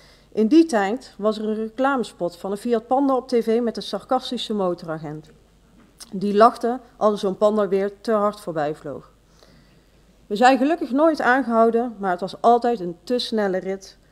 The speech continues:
van Nijmegen naar Utrecht en vice versa." De aanbouw van de M R I in die tijd kon maar snel, kon snel genoeg,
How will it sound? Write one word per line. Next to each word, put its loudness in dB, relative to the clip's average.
van -4
Nijmegen 0
naar -4
Utrecht -4
en -8
vice -10
versa." -14
De -8
aanbouw 6
van -4
de 0
M 0
R 0
I -4
in -8
die -6
tijd -2
kon -6
maar -4
snel, -6
kon -6
snel 2
genoeg, -2